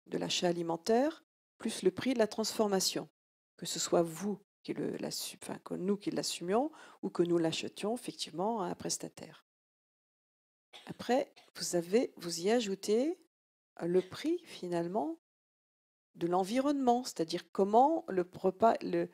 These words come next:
le personnel d'accompagnement, le personnel d'entretien, c'est-à-dire on prépare le repas, enfin, on prépare l'arrivée des enfants, mais là, on prépare, euh, et une fois que les enfants, on les accompagne, et après on nettoie.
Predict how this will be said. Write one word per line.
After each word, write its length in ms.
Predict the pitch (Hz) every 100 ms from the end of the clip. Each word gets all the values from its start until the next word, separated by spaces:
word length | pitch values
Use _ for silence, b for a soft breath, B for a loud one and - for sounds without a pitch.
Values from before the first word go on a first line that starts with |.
| B -
le 80 | 175
personnel 640 | 208 - 202 202 240 254
d'accompagnement, 720 | 214 226 208 208 196 170 185 _ _ _ _ b b b -
le 100 | 160
personnel 760 | - - - 185 214 269 277 -
d'entretien, 760 | 185 202 - 226 - 165 170 180
c'est-à-dire 380 | - - - 170
on 60 | 143
prépare 600 | - 214 - 233 240 240
le 100 | 233
repas, 500 | 247 - 233 240 254 _
enfin, 160 | 165 175 B B B -
on 60 |
prépare 360 | - 175 180 180
l'arrivée 400 | 170 165 165 165
des 200 | 170 165
enfants, 420 | 175 - 262 294
mais 120 | 180
là, 160 | 175 - - B B B -
on 80 |
prépare, 520 | 165 156 - 175 170 165
euh, 180 | 160
et 180 | 139 165
une 60 | 170
fois 160 | -
que 100 | -
les 120 | 180 170
enfants, 400 | 170 180 175 - B -
on 60 |
les 220 | 165 165 180
accompagne, 640 | 175 175 196 240 320 339 - _ _ _ _ 165
et 80 |
après 280 | 160 - 220
on 100 | 233
nettoie. 460 | 202 196 - 147